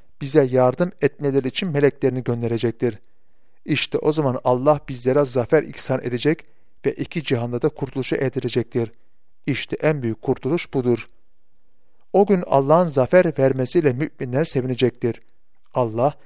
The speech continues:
dilediğine yardım eder. O mutlak güç sahibidir, çok merhametlidir. Rum kırk beş.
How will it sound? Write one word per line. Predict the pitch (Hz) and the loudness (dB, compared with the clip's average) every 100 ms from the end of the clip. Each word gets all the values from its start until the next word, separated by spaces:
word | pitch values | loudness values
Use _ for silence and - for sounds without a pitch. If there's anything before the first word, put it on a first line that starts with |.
| - - | -18 0
dilediğine | 160 139 113 147 | 4 4 4 0
yardım | 151 127 123 117 | 2 2 0 -4
eder. | 113 117 110 - - - - | 0 0 -2 -10 -20 -20 -8
O | 120 110 123 - - - | -2 0 -2 -6 -14 -4
mutlak | 151 - 180 165 | -4 0 -2 0
güç | 156 156 | -4 -6
sahibidir, | - 123 113 117 117 175 - - - | -2 0 0 0 0 0 -2 -20 -14
çok | - 131 - | -2 -2 0
merhametlidir. | 127 113 120 113 - 120 117 110 - - - - - | -4 -2 -4 -8 -8 -6 -4 -6 -12 -20 -20 -20 -6
Rum | 123 117 147 - - - | 0 0 0 -6 -18 -10
kırk | - - - | -8 -6 0
beş. | 123 113 - | 0 0 -4